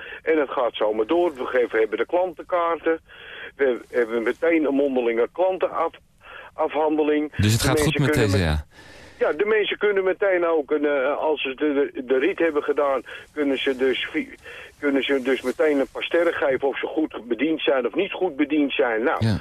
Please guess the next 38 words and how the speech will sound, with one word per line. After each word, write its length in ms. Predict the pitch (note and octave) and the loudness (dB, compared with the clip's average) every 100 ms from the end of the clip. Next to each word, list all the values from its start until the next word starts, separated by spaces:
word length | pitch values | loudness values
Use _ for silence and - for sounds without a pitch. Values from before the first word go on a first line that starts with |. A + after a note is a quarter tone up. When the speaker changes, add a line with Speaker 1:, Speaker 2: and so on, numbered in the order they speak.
| - - | -6 -8
Speaker 1:
dat 140 | - E3 | -2 -2
kun 120 | - F3+ | 2 2
je 140 | D#3+ | 4
in 140 | D3+ | 0
kaart 360 | - F#3 G3+ D3+ | 0 0 0 0
brengen 420 | B2+ C#3 D3 F#3 | 0 2 2 0
en 60 | F3 | 0
dan 100 | E3 | 0
kun 160 | - D#3 | 2 2
je 80 | |
zeggen, 280 | C#3 D3 C#3+ | 2 0 0
nou, 240 | D#3+ G#2+ G#2 | 0 -2 -2
dat 140 | F3 - | -2 -2
en 140 | B2+ | -2
dat 160 | D#3+ F3+ | -2 -2
is 140 | F#3+ | -2
het, 140 | F3 F#3+ | 0 0
wat 180 | D#3 F3+ | 0 -4
kunnen 240 | - D#3 D3 | 0 0 0
we 80 | |
verbeteren 640 | A#2+ B2 B2 D#3+ F3+ G3+ G3+ - - - - | -2 -2 2 2 2 0 0 -4 -18 -18 -20
om 220 | - F#3+ E3 | -2 0 0
toch 240 | F#3 E3+ | -2 -2
die 100 | - | -6
klantenkring 680 | C3+ C3+ C3 B2 D3 D3+ C3+ | -2 0 0 -2 -2 -2 0
vast 220 | - D#3+ | -2 -2
te 60 | - | 0
houden 320 | D#3 D#3+ D#3 | 0 0 0
en 100 | D#3 | 0
groter 400 | D3 F#3+ G#3+ G3 | 0 2 0 0
te 100 | E3 | -2
maken. 440 | C#3+ A#2 F#2 - D#2 | 0 0 -4 -6 -6
Nou, 180 | B2+ C#3+ | 0 0
Speaker 2:
Ja. 60 | F2+ | 0
Speaker 1:
dat 220 | - A3 | -2 -4
vind 160 | C#4+ G#4 | 0 -2
ik 100 | C#3 | 0
belangrijk. 680 | B2 F3 G3+ F3 A#2 F2 - | 0 0 0 -2 -2 -4 -8